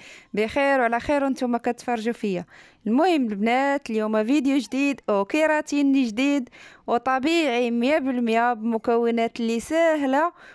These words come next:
وبسيطه، يعني غادي تشوفوها معايا. بقاو معايا حتى الاخير باش تشوفوا النتيجه ديال هاد الكيراتين على عينيكم. اول حاجه البنات غادي ن-، نبداو بها هي البطاطا. البطاطا البنات اللي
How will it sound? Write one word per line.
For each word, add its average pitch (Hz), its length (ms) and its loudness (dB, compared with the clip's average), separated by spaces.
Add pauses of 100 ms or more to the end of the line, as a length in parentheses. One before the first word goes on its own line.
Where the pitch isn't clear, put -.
(120)
وبسيطه، 277 1000 -2
يعني 247 300 -2
غادي 240 220 -2
تشوفوها 269 600 2
معايا. 233 480 0 (520)
بقاو 302 380 0
معايا 320 300 2
حتى 339 200 -4
الاخير 302 600 0
باش 247 220 -2
تشوفوا 262 380 -2
النتيجه 233 600 0 (100)
ديال 202 260 -2
هاد 202 160 -2
الكيراتين 208 680 -2
على 220 200 -2
عينيكم. 202 520 -4 (1300)
اول 285 220 -8
حاجه 269 280 -4
البنات 262 400 -6
غادي 233 280 -6
ن-، 202 560 -8
نبداو 202 280 -10
بها 226 440 -8
هي 220 220 -10
البطاطا. 196 680 -10 (680)
البطاطا 240 420 -8
البنات 226 640 -8
اللي 208 480 -10